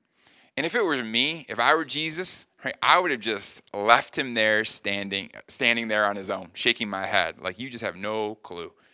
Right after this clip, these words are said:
right? You fool," right? I would have s-, probably, you know, yelled at him, scolded him,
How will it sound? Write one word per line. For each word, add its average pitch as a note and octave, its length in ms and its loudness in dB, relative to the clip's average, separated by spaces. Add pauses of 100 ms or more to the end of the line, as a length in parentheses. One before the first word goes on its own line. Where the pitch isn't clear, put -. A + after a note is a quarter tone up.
(300)
right? G#2 160 -6
You A#2+ 120 -4
fool," G#2+ 560 -10
right? A2 180 2
I B2 100 4
would C#3+ 100 -4
have B2+ 60 0
s-, - 260 -4
probably, G#2 420 -4 (480)
you G#2+ 120 -8
know, F2 60 -6
yelled B2 420 4
at A#2+ 180 6
him, A#2+ 340 2
scolded A#2 540 0
him, A2 260 0